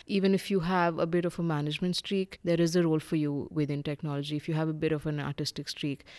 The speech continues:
So that was the event, and that was turned out to be a very popular event. So that was one where people came up with really good ideas to revive all these lost technologies. You know, they came up with different designs and, like, different A I implementations and things like that. So that was quite interesting.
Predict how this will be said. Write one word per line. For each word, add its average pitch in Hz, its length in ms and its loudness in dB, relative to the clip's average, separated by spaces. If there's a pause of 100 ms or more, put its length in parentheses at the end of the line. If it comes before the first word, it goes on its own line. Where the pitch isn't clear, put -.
(160)
So - 140 0
that 185 160 8
was 202 140 6
the 196 180 6
event, 156 340 0
and 165 220 0
that 175 220 6
was 214 160 4
turned 175 260 2
out 165 140 2
to - 40 -8
be 160 140 0
a 160 40 2
very 151 180 2
popular 139 460 -4
event. 135 440 -4
So 185 220 4
that 185 260 6
was 220 220 6
one 170 340 2
where 180 120 6
people 175 300 2
came 175 220 2
up 170 160 0
with 175 220 0
really 165 160 2
good 165 180 2
ideas 151 400 0
to - 80 -2
revive 147 380 0
all 151 100 0
these 147 360 -2
lost 165 280 2
technologies. 175 760 4 (120)
You 202 80 4
know, 202 120 4
they 190 120 8
came 196 180 8
up 185 140 4
with 185 200 4
different 190 300 6
designs 196 640 8
and, 170 140 4
like, 160 280 4
different 170 380 0
A 185 160 8
I 180 220 10
implementations 175 840 2
and 170 160 0
things 165 220 -2
like 165 140 0
that. 156 200 -2
So 175 120 -6
that 175 120 0
was 214 140 2
quite 165 180 0
interesting. 170 580 -2